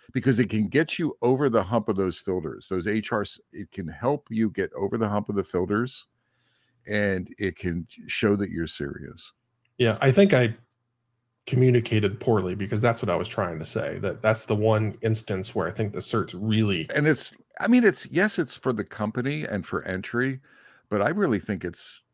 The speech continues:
Speaker 1: I mean, what I was trying to do with Rhiannon is just give her a baseline so she would have some confidence.
Speaker 2: Right.
Speaker 1: It's really hard. I mean, Josh, you have to remember, like, these folks are pivoting from professions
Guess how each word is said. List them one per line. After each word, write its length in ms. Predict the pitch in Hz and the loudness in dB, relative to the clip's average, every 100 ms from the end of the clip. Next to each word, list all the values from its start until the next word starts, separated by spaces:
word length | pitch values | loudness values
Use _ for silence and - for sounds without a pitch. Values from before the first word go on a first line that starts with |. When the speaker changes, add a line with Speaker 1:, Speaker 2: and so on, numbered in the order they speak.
| _ - | _ -4
Speaker 1:
I 40 | |
mean, 140 | 101 | -2
what 140 | 95 110 | 0 0
I 20 | |
was 140 | 98 | -2
trying 260 | - 95 101 | -4 -2 -2
to 80 | 98 | -2
do 180 | 82 95 | -4 -4
with 160 | 82 | -4
Rhiannon 360 | 85 82 113 98 | -4 -2 0 -2
is 100 | 80 | -4
just 220 | 110 - | -6 -8
give 140 | 120 | -8
her 160 | 98 101 | -4 -4
a 40 | |
baseline 580 | 85 - 107 - 101 80 | -4 -4 -6 -2 -2 -2
so 140 | - 92 | -4 -6
she 80 | - | -4
would 80 | 82 | -4
have 160 | 85 - | -4 -6
some 120 | 71 | -10
confidence. 680 | - 82 87 - 64 - - _ - | -6 -4 -4 -6 -12 -12 -20 _ -4
Speaker 2:
Right. 120 | 92 | 0
Speaker 1:
It's 220 | 247 - | 0 0
really 240 | 262 277 123 | 2 4 4
hard. 480 | 80 120 190 117 82 - - - - | 4 4 6 6 2 -16 -20 -10 0
I 40 | |
mean, 160 | 151 151 | 0 0
Josh, 300 | - 175 - | 0 0 0
you 60 | 226 | -2
have 100 | 240 | 0
to 140 | 156 | 0
remember, 400 | 104 107 180 127 | 2 2 2 -2
like, 180 | 87 87 - - | -4 -8 -12 -8
these 160 | 147 202 | -8 -4
folks 280 | 262 247 | -4 2
are 60 | 131 | 2
pivoting 480 | 101 - 107 107 101 | 2 0 2 2 0
from 300 | - - 117 | -2 -2 0
professions 760 | 120 95 120 - 123 85 - | 2 2 4 4 2 0 -4